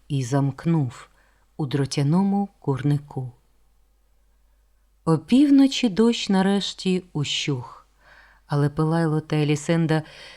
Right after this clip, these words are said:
все ще ловили крабів. Незабаром дитина прокинулась і попросила їсти. Жар у неї спав. Подружжя вирішило, що вранці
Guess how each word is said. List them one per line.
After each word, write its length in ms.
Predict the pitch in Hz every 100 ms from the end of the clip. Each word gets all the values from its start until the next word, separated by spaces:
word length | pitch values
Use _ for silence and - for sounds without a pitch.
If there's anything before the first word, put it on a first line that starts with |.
| -
все 280 | - - 208
ще 220 | - 151
ловили 360 | 139 135 143 139
крабів. 580 | - 151 139 131 143 - - _ _ _ _ _ _
Незабаром 760 | 151 147 139 160 147 190 196 185
дитина 560 | 175 185 185 185 180 175 - - - - -
прокинулась 1080 | 175 175 - 220 147 139 131 120 - - _ -
і 80 | 175
попросила 640 | 175 - 175 165 175 160
їсти. 580 | 160 151 127 - - 135 _ _ - - - -
Жар 340 | - 180 165
у 60 | 147
неї 300 | 147 147 143
спав. 480 | - - 147 131 120 - _ _ _ _ _ _ -
Подружжя 640 | 175 156 202 208 - 143
вирішило, 600 | 147 220 196 180 180 170
що 180 | 160 185
вранці 500 | 196 214 208 - 147